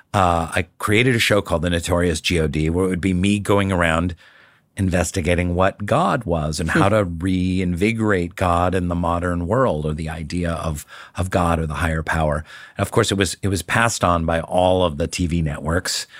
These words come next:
Speaker 1: One of the things I explore in there is we have this idea of God, I call him Sky Daddy,
Speaker 2: <laughs>
Speaker 1: where there's, like, this Sky Daddy on a cloud that's gonna fix our problems. He's very patriarchal,
Speaker 2: Yeah.
Speaker 1: very male,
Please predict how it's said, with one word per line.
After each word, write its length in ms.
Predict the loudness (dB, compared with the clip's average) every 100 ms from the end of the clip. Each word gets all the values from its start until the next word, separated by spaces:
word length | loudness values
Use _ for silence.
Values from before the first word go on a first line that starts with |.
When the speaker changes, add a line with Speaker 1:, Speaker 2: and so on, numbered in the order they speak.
| -18 -20 -20 _
Speaker 1:
One 340 | -10 -2 2
of 80 | 4
the 80 | 4
things 180 | 2 2
I 80 | 2
explore 460 | 0 -4 -2 0
in 140 | 2 4
there 260 | 4 4 2
is 520 | 2 2 2 -2 -8 _ _ _
we 180 | -2 0
have 360 | 0 2 0
this 220 | 0 0 0
idea 480 | -2 0 2 4
of 200 | 4 0 0
God, 340 | -2 0 -2
I 120 | -4
call 260 | -2 0 2
him 100 | 0
Sky 440 | -2 -2 0 2
Daddy, 500 | 2 0 -2 -6 -12 -18 -20
Speaker 2:
<laughs> 200 | -6 -2
Speaker 1:
where 160 | 2 4
there's, 220 | 4 4
like, 180 | 2 2
this 280 | 0 -2 -6 -14 -20 -20 -18 -12
Sky 380 | -2 0 2
Daddy 400 | 4 4 4 4
on 100 | 2
a 60 | 0
cloud 640 | -2 0 2 4 4 2
that's 180 | 0 -2
gonna 240 | -2 -2
fix 380 | -2 -2 0 2
our 140 | 2 0
problems. 680 | 0 2 4 4 2 0
He's 140 | -2 0
very 180 | 2 0
patriarchal, 1120 | -2 -2 0 0 2 4 2 2 0 2 2
Speaker 2:
Yeah. 80 | 4
Speaker 1:
very 200 | 4 2
male, 540 | 0 2 4 4 2